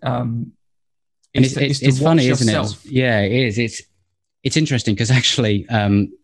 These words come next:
Speaker 2: obviously no one will know this, but when we first connected, it was an, an event, and we kind of had a discussion around this very topic. And the re-, one of the, the,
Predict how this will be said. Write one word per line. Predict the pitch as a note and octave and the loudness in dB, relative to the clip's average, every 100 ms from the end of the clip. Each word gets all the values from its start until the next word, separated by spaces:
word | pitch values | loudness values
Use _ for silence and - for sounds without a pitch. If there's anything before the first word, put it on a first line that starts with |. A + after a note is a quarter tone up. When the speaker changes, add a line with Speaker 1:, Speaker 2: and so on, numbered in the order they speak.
| _ | _
Speaker 2:
obviously | A2 G#2 G#2 G2 F2+ | -4 -2 0 0 -2
no | A2 G#2 | -2 0
one | G2 F#2+ | 0 2
will | G2+ | 2
know | A2 A2+ | 2 0
this, | G2 | -4
but | - - | -4 -4
when | G#2+ G#2 | 0 2
we | A#2+ | 0
first | A#2 G#2 G2 - | 0 -2 -2 -2
connected, | G#2+ G2+ - F#2 | -2 -2 -2 -2
it | |
was | F2 F#2+ | 0 0
an, | F2+ | 0
an | F#2 | 0
event, | F#2 A2+ A2 D#2 | 0 0 -2 -2
and | G2 - - - | -2 -2 -10 -8
we | - B2+ | -2 -2
kind | - - E3+ A3+ | -2 0 2 2
of | F3+ | 0
had | D3+ | -2
a | D3 | -2
discussion | A#2 - C#3 B2+ G#2+ | -2 -2 -2 -2 -4
around | G#2 G#2 G2 | -2 0 0
this | G2 | 0
very | - G2 E2+ | 0 -2 -2
topic. | - A2 - - - | -4 -4 -4 -10 -8
And | A2+ A2 G#2+ - - - - - _ _ _ _ _ _ _ _ _ _ _ _ _ _ _ _ _ _ | -4 0 -2 -4 -18 -20 -20 -20 _ _ _ _ _ _ _ _ _ _ _ _ _ _ _ _ _ _
the | B2+ | 0
re-, | A#2+ D3+ D3 | 2 2 2
one | C#3+ | 2
of | D3+ | 2
the, | B2+ F#2+ D2 | 0 -2 -4
the, | G#2+ F#2+ | -4 -4